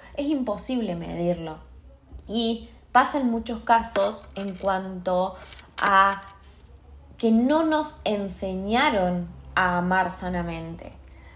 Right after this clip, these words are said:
Si yo de chica no pude tener un referente masculino, femenino, que me ayudara a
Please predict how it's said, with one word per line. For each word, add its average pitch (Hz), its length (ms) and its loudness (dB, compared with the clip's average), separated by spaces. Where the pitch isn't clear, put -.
Si - 160 -4
yo 262 240 4
de 302 180 2
chica 233 440 0
no 185 180 0
pude 247 240 2
tener 196 520 0
un 202 180 -6
referente 190 1080 0
masculino, 180 760 -2
femenino, 175 880 -2
que 196 140 -2
me 190 180 0
ayudara 180 1120 2
a 180 460 4